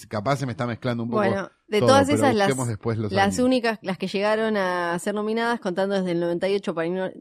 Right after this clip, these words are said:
Speaker 2: para no ir tan para atrás, fueron Tango, No me dejes nunca, de Carlos Saura, El hijo de la novia,
Speaker 1: Sí.
Speaker 2: de Campanella, el, bueno, El secreto de sus ojos, que ganó.
Speaker 1: Que El hijo de la novia llegó.
Speaker 2: Sí, sí, sí, esta, estoy diciendo las que llegaron.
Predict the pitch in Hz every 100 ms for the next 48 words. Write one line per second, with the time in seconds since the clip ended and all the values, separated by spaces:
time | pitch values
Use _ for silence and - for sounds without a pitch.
0 | - - 156 170 185 196 202 214 220 247
1 | 240 214 196 202 208 208 202 190 196 196
2 | 185 214 269 277 254 247 247 _ - -
3 | 185 185 180 175 170 170 190 190 196 -
4 | 233 226 220 214 214 208 151 175 175 170
5 | 165 165 165 - 208 - 196 180 170 185
6 | 247 277 254 254 240 240 208 - 110 95
7 | 98 220 202 208 220 220 214 214 226 _
8 | _ _ - 180 175 175 170 165 165 156
9 | 160 165 170 180 190 233 202 - 196 208
10 | 233 247 247 120 139 117 120 127 143 135
11 | 165 - 110 131 104 - _ _ _ _
12 | - 240 220 214 202 208 226 - 240 214
13 | 214 240 220 208 196 196 180 160 156